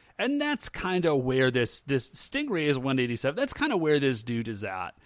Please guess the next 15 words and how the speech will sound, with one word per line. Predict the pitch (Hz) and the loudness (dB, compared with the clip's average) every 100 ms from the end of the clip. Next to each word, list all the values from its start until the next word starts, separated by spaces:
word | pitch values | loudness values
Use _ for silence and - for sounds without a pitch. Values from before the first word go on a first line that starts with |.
| - - _ _ _ | -20 -20 _ _ _
He | - 277 | -2 0
just | 302 311 - | 0 -2 -2
kind | 196 214 | -2 0
of | 196 | 2
is | 196 165 | 2 0
there | 110 110 107 107 110 107 _ _ _ _ _ _ _ _ _ _ _ _ - | -6 -2 0 2 0 -2 _ _ _ _ _ _ _ _ _ _ _ _ -4
to | 160 | -2
get, | 131 143 127 - _ - | 2 2 2 -2 _ 0
to | 165 | 2
get | 143 127 104 | 4 0 -2
blasted. | 110 98 95 - 104 95 104 | -2 -2 -2 -4 -6 -6 -6
He | 196 | 0
doesn't | 226 240 220 | 4 4 4
even, | 202 165 | 2 2
like, | 160 131 | 2 0